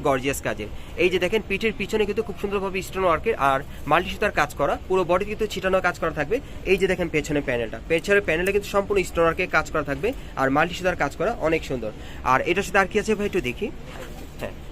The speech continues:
এটার সাথে যা যা আছে আমি দেখিয়ে দিচ্ছি আপনাদের। বিশেষ করে আপনারা যারা ঈদের জন্য পার্টি ওয়্যার গাউন নিতে চাচ্ছেন পাকিস্তানি কালেকশনে, এগুলো আপনারা এখন মার্কেটে আসলে নিতে পারবেন। ইস্টার্ন প্লাজা মার্কেটে আপনারা তৃতীয়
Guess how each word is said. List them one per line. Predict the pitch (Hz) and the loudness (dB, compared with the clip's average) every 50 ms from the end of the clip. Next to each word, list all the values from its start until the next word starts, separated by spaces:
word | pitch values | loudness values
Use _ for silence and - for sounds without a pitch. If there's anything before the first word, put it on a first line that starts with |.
| - - - - - - | -12 -12 -12 -10 -6 -4
এটার | 127 180 175 | -4 -4 -2
সাথে | - - 214 202 151 | 2 2 4 6 8
যা | 165 160 165 160 | 8 6 6 6
যা | 196 190 | 4 2
আছে | 180 - - 214 190 | 2 0 0 0 2
আমি | 165 156 135 | 2 2 0
দেখিয়ে | 147 143 185 175 170 | 0 0 0 0 -2
দিচ্ছি | 160 - 175 143 | -2 0 -2 -2
আপনাদের। | - - 135 123 175 226 - - - - - - - 156 | 0 0 -2 -2 -2 -2 -4 -6 -12 -12 -12 -8 -6 -2
বিশেষ | 165 214 208 202 - | 0 0 0 2 2
করে | 214 214 220 180 147 | 2 4 4 4 2
আপনারা | - 151 151 147 139 143 | 2 0 0 0 2 2
যারা | 139 135 165 233 - - - - - 147 | 0 0 0 -2 -4 -8 -12 -6 -4 0
ঈদের | 165 151 202 202 160 | 4 6 6 6 6
জন্য | 165 147 160 202 - 170 | 4 4 4 2 4 4
পার্টি | 156 165 165 202 | 4 4 4 4
ওয়্যার | 202 208 196 170 | 2 2 4 4
গাউন | 160 147 151 156 | 4 4 4 4
নিতে | 165 165 190 175 | 0 -2 -2 -2
চাচ্ছেন | 190 170 - 180 170 - 180 | -2 -2 -2 -2 0 0 0
পাকিস্তানি | 180 - 214 - - 185 185 175 - | -2 -2 -2 0 2 2 2 4 2
কালেকশনে, | 143 127 135 139 - 143 139 196 262 - - - 170 | 2 2 2 0 0 -2 0 0 -2 -2 -2 0 0
এগুলো | 160 180 180 180 | 2 4 2 2
আপনারা | 170 - 170 165 | 2 2 2 0
এখন | 160 - 226 202 143 | 0 0 0 2 2
মার্কেটে | 131 - - 143 143 143 | 2 2 0 -2 -2 -2
আসলে | - - 147 143 | -2 0 0 0
নিতে | 143 - 156 123 | 0 0 0 0
পারবেন। | 135 117 110 104 101 - - - - - 160 | 0 -2 -2 -4 -8 -10 -10 -10 -8 -6 -2
ইস্টার্ন | - - 196 190 | 2 2 4 6
প্লাজা | 190 202 202 202 208 196 | 6 6 6 8 6 4
মার্কেটে | 190 190 - 208 202 196 | 4 2 0 0 0 0
আপনারা | - 190 180 - | 0 0 -2 -2
তৃতীয় | 202 202 220 208 | -2 2 2 2